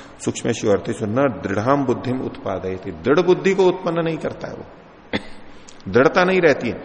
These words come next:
संशय बना रहता है, कच्चापन रहता है, स्वीकार तो कर लिया लेकिन वो इतना दृढ़ विश्वास नहीं होता है। कब तक? जब तक कि उनकी बताई हुई किसी बात को अपनी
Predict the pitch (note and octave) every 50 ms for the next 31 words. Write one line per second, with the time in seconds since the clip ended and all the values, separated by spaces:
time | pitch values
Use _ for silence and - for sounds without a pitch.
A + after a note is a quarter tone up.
0 | - - - - - - - A#2+ B2+ - - D#3+ D3+ D#3 D#3 D3+ C#3+ C#3 C3 -
1 | - D3 - - - - - - - - - - - - - A#2 A#2 - - C#3+
2 | D3 - - D3 C#3+ C3 B2 A2+ - - A#2 B2 - - - - - - - -
3 | A2+ - - C3+ C#3 C3+ - E3 - E3+ D3 D3 E3 E3 D3 B2+ A#2+ A#2+ C#3 C#3
4 | C#3 C3+ - - - - A2+ - - C3+ D3+ D#3 C#3+ A2+ - G2 F#2 F2+ B2 C#3
5 | D#3 D3 C#3+ - - D#3 C#3+ C3 - - C#3 C3 A#2+ A2 G#2 - - A#2 - -
6 | - - - - - - - - - - - - - - - - - - - -
7 | - - - - B2 B2 C3 - F3 F3 - - - - - - F2 F2 A#2+ C#3
8 | C#3+ C#3 C#3 - C#3 B2+ - - - C#3 C3+ C3+ - B2 B2 B2 A#2 - C3 B2+
9 | A2 G#2 G2+ - A2+ A2 A2 G#2 G#2 A2+ A#2+ A#2+ A#2 A#2 A2 - - - G#2 -
10 | - A#2+ A#2 A#2 G#2+ G2 G#2+ F#2+ F#2+ F#2 - - - - B2+ B2+ A#2+ G#2 - -
11 | - - - - - - - - A#2+ - - - C#3+ C#3